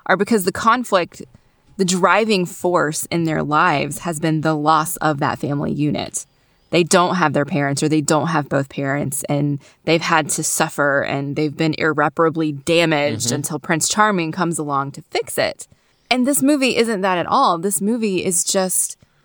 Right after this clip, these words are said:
Speaker 1: she's a teenager who's trying to figure out who she is, and this is how she's doing it.
Speaker 2: Yeah, yeah. And it's, they give her something to rebel against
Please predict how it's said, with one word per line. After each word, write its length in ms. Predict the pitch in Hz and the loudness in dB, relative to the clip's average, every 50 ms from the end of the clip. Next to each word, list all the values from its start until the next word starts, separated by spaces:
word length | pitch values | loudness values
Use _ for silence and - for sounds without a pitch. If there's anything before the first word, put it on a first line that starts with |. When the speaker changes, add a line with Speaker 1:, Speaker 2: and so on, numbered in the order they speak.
| _ _ _ _ _ _ | _ _ _ _ _ _
Speaker 1:
she's 320 | - - - - 254 240 214 | -4 -2 0 2 2 2 0
a 80 | 208 | 0
teenager 680 | 165 - - 247 254 277 233 202 185 185 180 180 170 180 | 0 0 0 0 0 2 2 2 2 2 0 0 -2 -2
who's 200 | - 196 190 - | -2 -2 -2 -2
trying 360 | - - - 240 262 262 233 | -2 -2 -2 -2 0 0 0
to 80 | 202 190 | 0 0
figure 340 | - - 214 190 180 185 | 0 -2 -2 -2 0 0
out 220 | 190 180 131 - - | 2 2 2 0 -2
who 100 | - 214 | -4 -4
she 260 | 196 - - - 185 | -2 -2 -2 0 -2
is, 340 | - - 175 220 214 180 165 | 0 0 0 0 0 0 0
and 160 | - 165 160 | 0 -2 -2
this 180 | 151 175 175 - | -2 -2 -4 -4
is 100 | 175 170 | -4 -6
how 220 | - - - 156 156 | -6 -4 -2 -2 -2
she's 320 | 156 - - 165 156 160 | -2 -4 -6 -6 -6 -6
doing 300 | - - 113 101 - - | -6 -6 -6 -6 -6 -8
it. 140 | - - - | -6 -2 2
Speaker 2:
Yeah, 180 | 127 127 123 - - _ _ _ | 2 2 2 0 -8 _ _ _
yeah. 280 | - 104 110 143 151 143 - _ _ _ _ _ _ _ _ _ _ _ _ _ _ _ _ _ _ _ _ - - - - 220 170 - | 0 2 2 2 2 0 -4 _ _ _ _ _ _ _ _ _ _ _ _ _ _ _ _ _ _ _ _ -20 -20 -18 -16 -14 -6 -2
And 100 | - 135 | 2 2
it's, 280 | 135 127 127 - - - - - _ _ - - - - - - - - - _ _ _ | 2 2 0 -4 -10 -10 -14 -20 _ _ -20 -20 -20 -20 -20 -20 -20 -20 -20 _ _ _
they 160 | - 117 139 143 | -2 0 2 2
give 300 | 135 139 170 180 185 - | 2 2 4 4 4 2
her 180 | - 160 160 147 | 2 -2 -2 0
something 420 | 143 - 165 139 120 - 143 135 127 | 0 0 0 -2 0 0 0 0 0
to 120 | - 127 | 0 0
rebel 320 | 123 123 117 123 127 123 113 | 0 2 2 4 2 4 2
against 560 | 101 - 90 90 120 - - - - - | 2 0 0 -2 -2 -4 -6 -10 -12 -14